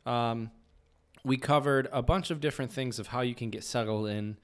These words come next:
much easier. Um, a few things such as, um, finding a third place. That's probably my favorite one,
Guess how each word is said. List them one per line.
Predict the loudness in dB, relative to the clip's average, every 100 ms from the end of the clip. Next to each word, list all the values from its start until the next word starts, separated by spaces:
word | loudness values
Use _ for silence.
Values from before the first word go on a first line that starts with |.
| -20 -20 -20 _ _
much | -6 -6 -6
easier. | -2 0 2 2 4 2 0
Um, | -4 -2 -4 -6
a |
few | -8 -6 -4
things | -2 -2 -2
such | -2 -4 0
as, | 0 2 0 -2
um, | -4 -4
finding | -4 2 2 2
a | -2
third | 0 0 0
place. | 0 0 0 -2
That's | -8
probably | -2 -2
my | 0 -4
favorite | -2 0 0 -2
one, | 0 0 -2